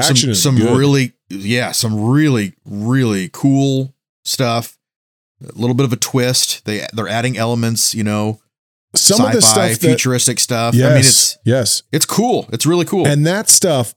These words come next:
Speaker 2: all
Speaker 1: It would make a great video game.
Speaker 2: Yes, all that stuff made really good sense to me. If they would have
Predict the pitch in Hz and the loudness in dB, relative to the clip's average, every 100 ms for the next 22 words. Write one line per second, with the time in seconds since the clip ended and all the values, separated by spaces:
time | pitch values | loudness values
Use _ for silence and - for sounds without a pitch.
0 | - 139 165 175 170 165 175 160 127 165 | 0 4 4 4 4 2 2 0 0 2
1 | 165 131 113 95 - _ _ - - - | 2 0 -2 -6 -12 _ _ -20 -8 0
2 | 127 98 - - 143 165 180 165 147 - | 0 0 -2 -2 -2 0 2 0 0 0
3 | 143 110 120 113 95 - _ 120 107 123 | 0 0 0 0 -4 -12 _ 0 2 2
4 | 165 135 110 107 - 107 90 - - - | 2 0 0 0 0 -2 -4 -8 -10 -20
5 | _ - 131 147 180 214 135 95 | _ -6 -2 0 0 0 -2 -4